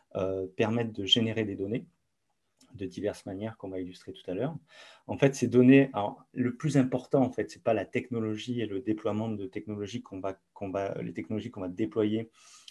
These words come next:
euh, pour capter cette donnée. Le plus intéressant, enfin, le plus important, c'est qui va signer et qui est responsable de cette donnée. Puisqu'en fait, euh,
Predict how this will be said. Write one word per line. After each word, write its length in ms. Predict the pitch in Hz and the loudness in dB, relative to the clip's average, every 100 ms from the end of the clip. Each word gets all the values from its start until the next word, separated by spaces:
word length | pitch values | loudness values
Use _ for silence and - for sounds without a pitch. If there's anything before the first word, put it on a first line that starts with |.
| - | -10
euh, 80 | 92 | -10
pour 240 | - - | -8 -6
capter 280 | - 101 - | -4 -4 -6
cette 220 | - 101 | -8 -6
donnée. 240 | 113 131 143 | 0 4 4
Le 100 | 117 | 2
plus 140 | 113 | -2
intéressant, 760 | 110 107 110 107 107 127 143 151 | -4 -4 0 0 0 -2 -2 -4
enfin, 140 | 110 | -6
le 60 | 98 | -6
plus 160 | 110 | -4
important, 320 | 110 104 - 151 | -4 -6 -4 -4
c'est 200 | 143 - | -4 -4
qui 160 | 139 | 0
va 100 | 113 | 0
signer 500 | 101 - 117 123 151 151 | -2 -4 -2 0 0 -4
et 80 | |
qui 200 | 90 - | -10 -2
est 40 | 120 | 0
responsable 600 | - 123 - 113 117 104 | 2 0 -2 -4 -4 -4
de 60 | |
cette 220 | 104 98 - | -6 -8 -8
donnée. 260 | - - _ - - - | -10 -12 _ -20 -20 -20
Puisqu'en 260 | - 110 104 | -8 -6 2
fait, 380 | 139 135 - _ _ _ - | 2 2 -2 _ _ _ -4
euh, 560 | 104 101 98 73 - | -2 0 0 -2 -4